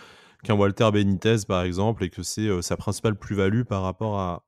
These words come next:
à Marcin Bulka, même si pour l'instant, on a le t-, euh, du mal à voir le, la plus-value sur, euh, bah, sur le reste du jeu, malheureusement.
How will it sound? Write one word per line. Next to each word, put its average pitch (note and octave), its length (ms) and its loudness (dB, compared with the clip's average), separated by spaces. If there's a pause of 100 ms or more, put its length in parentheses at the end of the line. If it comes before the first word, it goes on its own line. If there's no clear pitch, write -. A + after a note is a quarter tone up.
à G2+ 80 -2
Marcin G#2 360 -2
Bulka, G#2 500 -2
même G#2 140 0
si - 140 -12
pour G2+ 140 -4
l'instant, F2 240 -4
on A2 80 0
a F2+ 60 0
le E2+ 60 -6
t-, - 200 -16
euh, E2+ 300 -4
du E2+ 120 -10
mal B2 220 0
à G#2 80 2
voir A2 260 -2
le, F#2 220 0
la F2 100 -4
plus-value G2+ 340 -4
sur, A2 360 -2
euh, F#2 160 2 (480)
bah, G2+ 80 0
sur A2+ 160 2
le G2+ 60 2
reste B2 280 0
du G#2+ 220 -4
jeu, A#2+ 180 0
malheureusement. A2 800 0